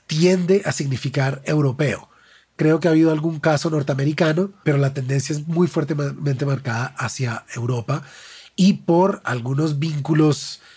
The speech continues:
parainstitucionales, casi que, eh, es buscar vínculos con la escena musical parisina. Yo me planté en que no me interesaba mucho lo de la escena parisina, básicamente porque a ellos no les interesa América Latina.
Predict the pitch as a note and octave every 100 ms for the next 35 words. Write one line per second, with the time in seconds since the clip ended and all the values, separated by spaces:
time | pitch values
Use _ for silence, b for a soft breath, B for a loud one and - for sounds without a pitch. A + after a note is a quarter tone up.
0 | _ C#3 C3+ C3+ - D#3 C3+ C3+ - C3
1 | C#3 B2+ C#3+ - B B B B D3+ C3
2 | D#3 C#3 C#3 A2+ - A#2 A2 A2 - B2+
3 | A2+ C3+ C#3 - D3 C3+ C3+ C3+ b b
4 | b b _ C3+ D3 D3 C#3 C3+ C3+ A#2+
5 | C3 A#2+ C3 C3 C3 A#2 B2+ A#2 A2+ C3+
6 | B2 - G#2+ - - _ - C3 A#2 D#3
7 | F3+ G3+ F#3 C#3 C#3+ D3 E3 E3+ C#3 B2+
8 | B2+ C3+ D#3 D3 C3+ B2+ B2 C#3 C#3+ C#3
9 | D3 C#3 B2 A2+ A2 B2+ B2+ C3+ A#2+ -
10 | C3+ C3+ F#3+ - _ C#3 C#3+ D#3+ B2 C#3
11 | D#3 C#3 B2+ A2 _ _ - A#2 B2 C3+
12 | C#3+ D3 C#3 D3 B2 A2+ A2 B2+ B2+ A2
13 | A2 B2+ C3+ E3+ -